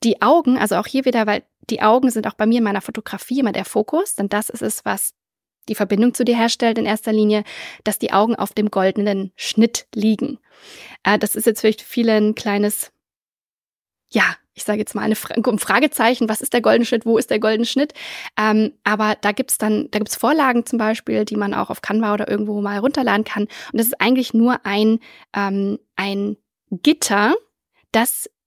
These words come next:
die, das Foto in drei Teile teilt. Also zwei Linien quer und zwei Linien vertikal.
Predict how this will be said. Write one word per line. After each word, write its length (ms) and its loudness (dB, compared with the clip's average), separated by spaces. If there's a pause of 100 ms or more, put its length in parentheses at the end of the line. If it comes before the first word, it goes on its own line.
die, 360 0
das 180 -2
Foto 400 0
in 320 0
drei 520 0 (200)
Teile 440 -2
teilt. 460 -8 (140)
Also 380 -2 (520)
zwei 360 2
Linien 520 4
quer 400 2
und 180 0
zwei 260 -2
Linien 560 -2 (340)
vertikal. 800 0